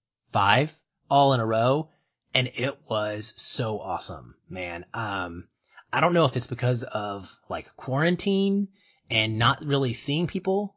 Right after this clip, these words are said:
Maybe that enhanced it, but it, it was just such a blast. Both gaming with other people that you're close with, that you're friends with, not just online friends, but, like, real friends.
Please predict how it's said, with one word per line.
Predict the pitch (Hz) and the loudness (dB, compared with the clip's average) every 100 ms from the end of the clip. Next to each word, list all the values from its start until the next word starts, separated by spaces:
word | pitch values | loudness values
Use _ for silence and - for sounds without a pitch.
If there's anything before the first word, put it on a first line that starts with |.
| _ | _
Maybe | 135 139 165 | -2 2 4
that | 139 131 | 4 2
enhanced | 117 - 131 151 - | -2 -2 -2 0 2
it, | 208 - _ | 0 0 _
but | 131 - | -2 -2
it, | - _ | -8 _
it | 196 185 | -2 2
was | 180 | 4
just | 156 135 - - | 4 0 -2 -4
such | 147 143 - 123 | -2 -2 -4 -8
a | |
blast. | 101 98 92 95 95 - - - _ _ - | -6 -10 -6 -4 -4 -6 -10 -14 _ _ 2
Both | 143 135 - _ _ - | 4 4 0 _ _ -10
gaming | 131 120 147 160 135 | 0 2 4 2 2
with | 123 - | 2 2
other | 135 127 120 | 0 2 0
people | 127 131 135 | -2 0 0
that | 131 | 0
you're | 104 101 | -6 -10
close | - - 120 123 | -8 -2 0 0
with, | - 165 190 | 0 0 0
that | 117 | -6
you're | 101 | -8
friends | 107 - 123 135 | -8 -4 -4 -2
with, | 151 139 | -2 -2
not | 123 131 | -2 -2
just | 147 - _ _ _ | -4 -6 _ _ _
online | 135 139 135 120 113 | 2 4 6 4 2
friends, | 104 90 87 | -4 -6 -8
but, | - 95 | -10 -8
like, | 98 - | -8 -6
real | 120 120 127 | -2 2 2
friends. | 170 170 190 185 | 2 0 0 -4